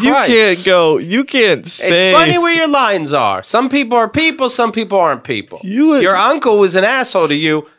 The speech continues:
Speaker 2: No, don't, don't turn his life upside down, Keith. You know how you do. But W S S, sure, the mentally handicapped and the, you ask me challenge? Yeah, okay.
Speaker 1: You are.
Speaker 2: Okay, that's fine to do.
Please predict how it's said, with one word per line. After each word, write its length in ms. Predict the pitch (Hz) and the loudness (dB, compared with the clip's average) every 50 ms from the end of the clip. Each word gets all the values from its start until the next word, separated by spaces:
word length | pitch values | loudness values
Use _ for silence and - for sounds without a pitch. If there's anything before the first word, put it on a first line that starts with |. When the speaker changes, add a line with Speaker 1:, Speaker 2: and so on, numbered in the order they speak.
| _ - | _ -6
Speaker 2:
No, 300 | 170 160 156 147 139 135 | -4 -2 0 0 0 0
don't, 480 | 143 160 165 175 170 165 170 170 147 | 0 0 0 -2 -2 -6 -12 -10 -4
don't 200 | 170 170 175 165 | -4 -4 -2 -2
turn 180 | 175 170 170 156 | -2 -2 -2 0
his 200 | 175 190 185 147 | 0 -2 -2 -2
life 320 | 131 135 139 131 131 - | -2 -2 -2 -2 -2 -4
upside 380 | 143 131 113 - - 131 120 113 | -4 -4 -4 -4 -4 -4 -4 -2
down, 220 | 127 120 123 123 | -4 -6 -6 -8
Keith. 280 | - - 139 139 135 156 | -8 -10 -12 -12 -8 -8
You 80 | 165 | -6
know 120 | 165 147 127 | -4 -4 -4
how 80 | 127 | -4
you 260 | 120 117 131 143 139 127 | -6 -6 -6 -6 -8 -6
do. 320 | 117 110 104 101 101 98 - - - - - _ _ _ | -6 -6 -6 -6 -8 -10 -14 -20 -20 -20 -20 _ _ _
But 100 | 143 127 | -12 -6
W 260 | 139 170 170 175 170 | -6 -4 -2 -2 -2
S 160 | 160 156 - | -2 -2 -2
S, 160 | 190 190 180 - | -4 -4 -4 -2
sure, 240 | - 226 196 139 | -2 0 0 0
the 120 | 120 139 143 | -2 -2 -2
mentally 420 | 151 156 156 156 - 147 147 143 | -2 -2 -2 -4 -4 -4 -2 0
handicapped 560 | 151 156 156 151 156 147 - 160 151 147 - | 0 0 -2 -2 -4 -6 -4 -4 -4 -4 -6
and 160 | 156 135 135 143 | -6 -4 -2 -2
the, 240 | 143 - - 151 | -4 -4 -6 -6
you 120 | 143 147 151 | -4 -2 -2
ask 200 | 151 151 - - | -2 -4 -6 -6
me 140 | 170 160 151 | -6 -8 -6
challenge? 500 | - - 185 175 170 185 202 196 190 - - _ _ _ _ - | -4 -4 -4 -2 -2 -2 -2 -2 -4 -8 -18 _ _ _ _ -6
Yeah, 320 | 151 139 123 117 117 139 | -4 -4 -2 -2 -4 -4
okay. 340 | 147 - - 135 113 110 117 - _ _ 233 - _ | -6 -4 -6 -8 -8 -8 -12 -20 _ _ -20 -14 _
Speaker 1:
You 420 | - 190 - 147 139 160 226 294 247 | -12 -10 -8 -8 -6 -4 -2 0 0
are. 440 | - 120 123 - - _ 143 - - _ _ _ _ _ _ - | 0 0 -2 -4 -6 _ -14 -14 -14 _ _ _ _ _ _ -8
Speaker 2:
Okay, 320 | 123 131 127 - - 101 | -8 -8 -6 -6 -8 -6
that's 260 | 101 127 143 139 - | -4 -6 -6 -6 -6
fine 240 | - 117 98 101 95 | -8 -8 -10 -10 -14
to 120 | - - 95 | -18 -20 -12
do. 260 | 104 98 92 90 | -10 -10 -10 -10